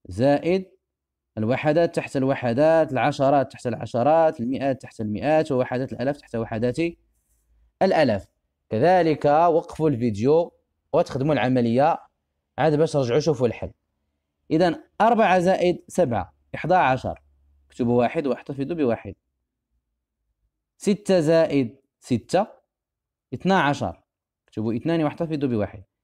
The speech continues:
ستة زائد أربعة عشرة، والواحد إحدى عشر. اكتبوا واحد واحتفظوا بواحد. من سبعة، ثمانية، زائد خمسة، ثلاثة عشر. المجموع هو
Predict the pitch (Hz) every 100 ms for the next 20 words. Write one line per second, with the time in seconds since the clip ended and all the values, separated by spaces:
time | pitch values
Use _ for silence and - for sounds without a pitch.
0 | _ - 180 175 151 147 127 139 120 110
1 | 110 - 127 156 123 143 196 - - 151
2 | 135 113 82 - _ _ _ _ _ _
3 | _ _ _ _ _ - 120 131 156 139
4 | - 135 139 123 110 92 - 101 _ _
5 | _ _ 98 95 180 139 131 127 127 165
6 | 165 127 147 - _ _ _ _ _ _
7 | _ - 123 147 131 - 131 131 214 202
8 | 190 170 139 127 107 104 95 - _ _
9 | _ _ _ _ _ _ _ _ 165 180
10 | 143 175 160 135 113 127 180